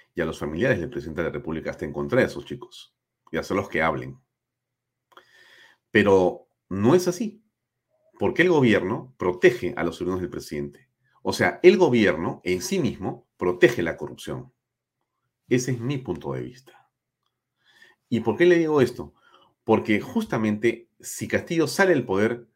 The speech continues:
se va preso. Se va preso. Entonces, lo que está haciendo en este momento, se lo ha dicho Cerrón, "Mira, compadre, si tú no aprietas el acelerador y pones toda la carne en la parrilla,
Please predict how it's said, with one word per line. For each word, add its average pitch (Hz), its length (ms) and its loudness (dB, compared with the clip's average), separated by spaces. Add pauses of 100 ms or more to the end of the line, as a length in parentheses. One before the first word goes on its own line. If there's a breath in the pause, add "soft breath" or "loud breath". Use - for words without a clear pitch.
(160)
se - 160 -6
va 180 100 0
preso. 208 420 -4 (1120)
Se - 180 -2
va 214 160 4
preso. - 480 -2 (1000)
Entonces, 175 380 2
lo 123 140 4
que 110 60 -2
está 202 200 0
haciendo 196 320 -4
en 170 60 -2
este 165 140 -4
momento, 120 460 -2
se 101 140 -4
lo 92 60 0
ha 110 40 2
dicho 117 360 -2
Cerrón, 135 500 -4 (300 soft breath)
"Mira, 139 240 2
compadre, 92 600 -2 (280 soft breath)
si - 320 -8
tú 208 260 0
no 175 560 0
aprietas 143 720 -2
el 98 220 0
acelerador 90 680 -2 (520)
y 92 120 -8
pones 131 400 -2
toda 170 160 6
la 127 180 2
carne 139 200 2
en 101 80 -2
la 87 100 -2
parrilla, 117 560 0